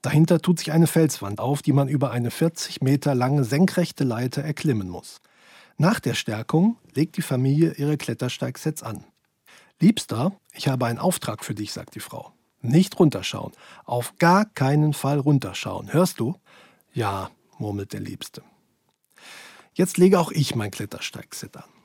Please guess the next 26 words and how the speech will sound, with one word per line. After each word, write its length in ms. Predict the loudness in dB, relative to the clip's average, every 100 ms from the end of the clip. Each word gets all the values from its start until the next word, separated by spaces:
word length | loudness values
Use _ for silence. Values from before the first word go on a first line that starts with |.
| _ _
Gregor, 420 | 2 4 4 4 2
mein 220 | 0 -2
Begleiter, 540 | -2 -2 -2 2 4
nimmt 200 | 6 4
einen 160 | 4 0
Schluck 280 | 2 2 2
aus 100 | 2
seinem 180 | 2
Flachmann 460 | 2 2 2 4 4
und 160 | 2 -2
hält 200 | -2 0
ihn 120 | 0
mir 80 | 2
hin. 220 | 0 -4 _ _ _ _ _ -12
Ich 140 | 4
lehne 180 | 6 8
mit 140 | 6
einer 200 | 2 0
Handbewegung 520 | 0 -2 -2 -4 -6
ab. 240 | -8 -10 -16 _ _ -20 -20 -20 -6
Da 140 | 0
höre 200 | 6 6
ich 160 | 4 0
plötzlich 460 | 2 2 2 0 2
seltsamen 560 | 4 4 2 2 4
Gesang. 360 | 2 0 -4